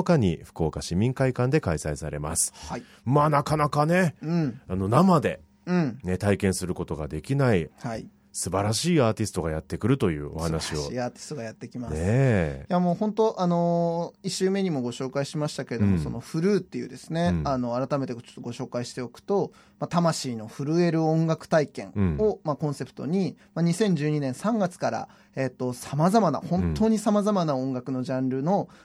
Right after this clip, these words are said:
Speaker 2: 中から、
Speaker 1: うん。
Speaker 2: まあ、強く深い、そして濃い、まあ、精神性を携えているようなミュージシャンをですね、
Speaker 1: うん。
Speaker 2: まあ、世界各国から日本に招聘されている、
Speaker 1: うん。
Speaker 2: まあ、ライブフェスティバル、
Speaker 1: うん。
Speaker 2: まあ、ライブイベント
Speaker 1: うん。
Speaker 2: であり、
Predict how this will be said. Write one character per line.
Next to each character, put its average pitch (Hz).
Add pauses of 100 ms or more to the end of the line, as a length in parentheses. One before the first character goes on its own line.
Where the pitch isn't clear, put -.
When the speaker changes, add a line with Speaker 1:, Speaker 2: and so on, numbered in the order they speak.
Speaker 2:
中 156
か 143
ら、 113
Speaker 1:
う -
ん。 117
Speaker 2:
ま 113
あ、 120
強 175
く -
深 -
い、 -
そ -
し -
て 190
濃 -
い、 185 (280)
ま 147
あ、 139
精 147
神 143
性 143
を 127
携 135
え -
て -
い 127
る 139
よ 170
う -
な 156
ミ 143
ュ 156
ー -
ジ 151
シ 156
ャ 143
ン -
を -
で -
す -
ね、 -
Speaker 1:
う -
ん。 87
Speaker 2:
ま -
あ、 -
世 165
界 143
各 -
国 -
か 180
ら 190
日 160
本 160
に 135
招 131
聘 135
さ 131
れ 131
て 131
い 135
る、 175
Speaker 1:
う -
ん。 73
Speaker 2:
ま 170 (160)
あ、 -
ラ 160
イ 185
ブ 180
フ -
ェ -
ス 170
テ -
ィ -
バ 90
ル、 -
Speaker 1:
う 120
ん。 95
Speaker 2:
ま 139
あ、 113
ラ 127
イ 147
ブ 151
イ 147
ベ 127
ン 104
ト - (120)
Speaker 1:
う 92
ん。 78
Speaker 2:
で 190
あ 214
り、 190